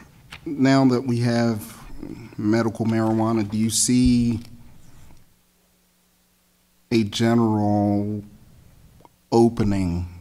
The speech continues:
sooner or later for medi-, for marijuana becoming legal?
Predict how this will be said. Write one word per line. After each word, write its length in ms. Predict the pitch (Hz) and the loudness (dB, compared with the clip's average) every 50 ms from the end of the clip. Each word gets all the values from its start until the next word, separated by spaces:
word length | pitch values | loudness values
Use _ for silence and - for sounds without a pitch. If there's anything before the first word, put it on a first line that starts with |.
| - - | -20 -18
sooner 460 | - - - - - 120 117 113 107 107 | -14 -12 -8 -2 0 0 2 2 0 0
or 40 | 107 | 0
later 400 | 104 107 110 107 107 110 104 101 | -2 -2 -2 -2 -2 -2 -4 -4
for 600 | 104 - - 101 101 101 104 104 104 104 104 101 - - - | -4 -4 -2 0 0 2 0 0 0 -2 -2 -4 -6 -8 -6
medi-, 320 | 127 117 113 113 110 107 - - - - | -4 -2 0 0 -2 -4 -6 -12 -18 -8
for 160 | - 110 110 107 | -2 0 2 4
marijuana 600 | 107 107 107 107 107 107 107 104 104 107 104 101 | 4 4 2 2 2 2 0 0 -2 -2 -4 -4
becoming 520 | 104 95 - 104 101 104 101 98 92 98 | -6 -4 -4 -2 -2 -2 -2 -4 -4 -4
legal? 420 | 101 104 104 104 - 98 98 95 | -2 -2 -2 -2 -4 -4 -6 -6